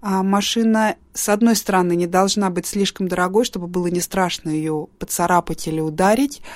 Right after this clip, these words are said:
а с другой стороны, она не должна быть слишком плохой, чтобы не тратить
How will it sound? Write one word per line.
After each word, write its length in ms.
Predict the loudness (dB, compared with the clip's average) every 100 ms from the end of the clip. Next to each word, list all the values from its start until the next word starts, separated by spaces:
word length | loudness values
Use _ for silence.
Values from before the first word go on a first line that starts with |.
| -20 -8
а 100 | -2
с 60 | 2
другой 300 | 2 4 4
стороны, 320 | 4 2 4
она 160 | 4 4
не 100 | 2
должна 440 | 4 2 4 2
быть 160 | 2 -4
слишком 420 | -4 -4 -4 -4
плохой, 340 | 0 0 0
чтобы 300 | 0 0 0
не 80 | 0
тратить 540 | 2 4 4 2 -6